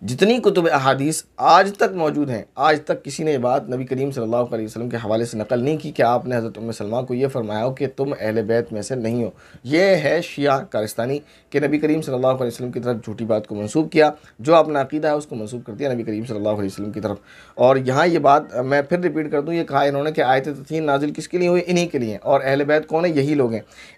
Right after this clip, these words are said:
इसी वेबसाइट पर आगे चल के इन्होंने ये बात साबित की है कि यही अहले बैत है और बहुत कुछ लिखा है जो मैं आपको आगे बताने वाला हूँ। तो ये बात आपके सामने साबित हो गई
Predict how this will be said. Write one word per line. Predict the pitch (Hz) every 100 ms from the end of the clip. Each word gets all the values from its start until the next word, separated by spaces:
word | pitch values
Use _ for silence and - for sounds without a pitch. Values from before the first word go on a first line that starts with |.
| -
इसी | 196 226
वेबसाइट | 185 156 143 127
पर | 151
आगे | 131 135
चल | 139 139
के | 139
इन्होंने | 127 131
ये | 127
बात | 113 120
साबित | - 113 156
की | - 170
है |
कि | 165
यही | 123 135
अहले | 139 117 113
बैत | 131 185
है |
और | 170
बहुत | 143 143 147
कुछ | 151 139
लिखा | 135 160
है |
जो | 151
मैं | 131
आपको | 120 113 -
आगे | 104 113
बताने | 139 120 113 104
वाला | 95 95
हूँ। | 95 -
तो | 139 156
ये | 120
बात | 156 143 127
आपके | 120 -
सामने | 117 110 120
साबित | 123 101 117
हो | 113
गई | 101